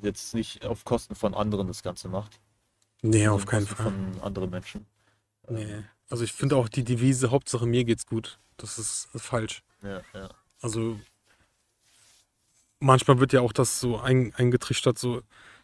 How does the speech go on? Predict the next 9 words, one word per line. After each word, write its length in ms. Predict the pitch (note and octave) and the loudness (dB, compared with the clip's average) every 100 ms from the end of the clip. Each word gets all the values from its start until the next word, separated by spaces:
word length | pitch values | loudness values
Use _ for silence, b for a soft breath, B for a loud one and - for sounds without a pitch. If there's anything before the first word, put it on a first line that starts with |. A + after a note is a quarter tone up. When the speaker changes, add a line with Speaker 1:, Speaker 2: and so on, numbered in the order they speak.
| b - | b 0
Speaker 2:
du 80 | C#3 | 4
musst 160 | C3+ | 6
einfach 340 | C#3+ C3 C3+ A#2 _ _ _ _ _ _ - | 6 6 4 0 _ _ _ _ _ _ -4
nach 180 | - D3 - | 6 6 8
oben 240 | D#3 D3+ C#3+ | 10 12 10
klettern, 420 | - A#2+ A2+ G2+ - _ | 6 4 2 -2 -8 _
so 160 | - A#2+ | -4 2
egal 380 | A#2+ A#2+ C3 A#2+ | 6 10 10 8
wie. 220 | C3 A2+ | 4 0